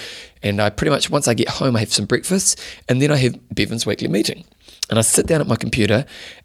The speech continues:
and I, I plan my whole week. Oh, I'm gonna pull up my calendar right in front of you right now.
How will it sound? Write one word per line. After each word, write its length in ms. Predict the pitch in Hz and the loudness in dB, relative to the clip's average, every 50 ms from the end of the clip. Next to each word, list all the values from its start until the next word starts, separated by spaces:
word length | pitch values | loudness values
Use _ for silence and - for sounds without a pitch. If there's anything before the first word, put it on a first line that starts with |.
| _ | _
and 140 | - 117 113 | 0 2 4
I, 180 | 113 110 110 - - | 4 2 2 0 0
I 120 | - 113 113 | 0 0 2
plan 480 | - - - - - - 160 156 151 | 2 0 -2 -2 0 0 0 2 2
my 140 | 151 127 117 | 2 2 0
whole 420 | 104 - - - - - 151 139 131 | 0 -2 -8 -6 -2 0 2 2 2
week. 260 | 120 104 95 - - - | 2 0 0 -2 -2 0
Oh, 100 | 120 - | 2 4
I'm 220 | - 131 - 143 | 4 4 2 0
gonna 140 | 147 160 135 | -2 -2 -2
pull 140 | - - 117 | 0 0 0
up 80 | 120 | 0
my 60 | - | 0
calendar 320 | 107 - 120 113 107 107 101 | -2 -2 -2 0 0 2 2
right 140 | 107 104 98 | 2 2 2
in 60 | 104 | 0
front 180 | - 101 104 | -2 0 0
of 60 | 98 101 | 2 0
you 80 | 104 107 | 0 0
right 200 | 107 104 110 - | 0 -2 0 0
now. 180 | 98 98 95 | -2 -2 -2